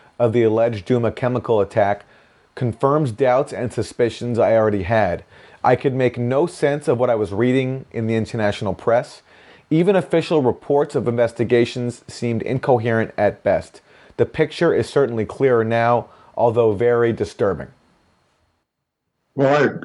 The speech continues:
Speaker 2: I, I, I agree completely, uh, with his assessment. In fact, I've already written him. I haven't heard yet back from him. And I sent him copies of, uh,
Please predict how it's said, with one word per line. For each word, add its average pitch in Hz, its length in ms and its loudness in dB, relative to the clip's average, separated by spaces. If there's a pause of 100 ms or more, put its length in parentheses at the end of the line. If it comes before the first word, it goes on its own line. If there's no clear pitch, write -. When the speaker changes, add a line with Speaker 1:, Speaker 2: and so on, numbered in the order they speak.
Speaker 2:
I, 123 80 0
I, 127 240 2
I 127 140 2
agree 135 400 0
completely, 127 680 0 (240)
uh, 107 240 2
with 117 220 0
his 123 200 0
assessment. - 600 -2 (680)
In 120 100 2
fact, 127 280 0
I've 117 160 2
already 123 320 2
written 123 280 2
him. 104 300 -2 (140)
I 113 80 0
haven't 110 260 2
heard 110 240 0
yet 117 260 -2
back 127 240 0
from 95 160 0
him. 107 320 -2 (460)
And 113 160 0
I 117 60 2
sent 123 280 0
him 117 160 2
copies 120 580 0
of, 107 380 -2
uh, 98 260 -2